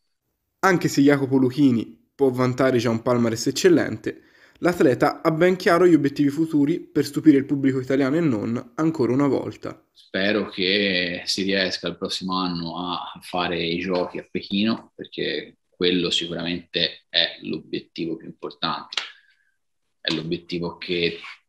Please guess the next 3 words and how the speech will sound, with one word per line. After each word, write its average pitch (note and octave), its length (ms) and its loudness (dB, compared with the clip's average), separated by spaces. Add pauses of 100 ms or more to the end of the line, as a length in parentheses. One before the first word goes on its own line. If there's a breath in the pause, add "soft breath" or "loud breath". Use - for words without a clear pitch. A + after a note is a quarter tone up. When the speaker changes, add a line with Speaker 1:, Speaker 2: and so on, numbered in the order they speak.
(340)
Speaker 2:
mm, D2 520 -12 (140)
ogni F2+ 300 -2
atleta E2+ 1080 -2